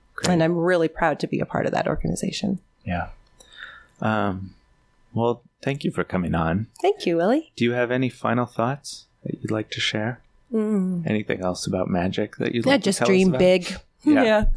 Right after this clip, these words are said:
Speaker 2: Yeah. <laughs> Anything is possible. Think like a kid. Spend more time with three-year-olds and really
Speaker 1: Oh, yeah.
Speaker 2: listen to them.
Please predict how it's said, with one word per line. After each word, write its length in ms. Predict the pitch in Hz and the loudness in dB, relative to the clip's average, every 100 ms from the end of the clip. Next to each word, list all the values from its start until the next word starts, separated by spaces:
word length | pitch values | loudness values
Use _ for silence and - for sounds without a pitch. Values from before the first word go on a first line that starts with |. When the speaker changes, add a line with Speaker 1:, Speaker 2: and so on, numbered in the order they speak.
| 240 | 4
Speaker 2:
Yeah. 520 | 240 254 254 254 233 - | 4 4 4 4 0 -2
<laughs> 880 | 240 - - - 185 226 - - - | -4 -4 -6 -2 0 0 -4 -8 0
Anything 380 | 226 240 233 214 | 4 4 4 2
is 120 | 196 | 2
possible. 400 | 202 190 185 190 | 0 0 2 0
Think 220 | 277 262 | 2 4
like 160 | 233 220 | 4 2
a 60 | |
kid. 300 | - 226 196 | 0 2 2
Spend 240 | - 226 226 | 2 2 4
more 120 | 208 | 2
time 320 | 202 208 202 | 4 4 4
with 160 | 185 175 | 2 2
three-year-olds 720 | 185 185 185 170 156 151 165 | 2 4 4 6 4 4 2
and 200 | 156 156 | 0 2
really 260 | 175 180 | 2 4
Speaker 1:
Oh, 20 | 175 | 4
yeah. 80 | |
Speaker 2:
listen 320 | 165 175 170 165 | 4 2 2 0
to 140 | 175 | 0
them. 300 | 170 156 156 | 0 0 0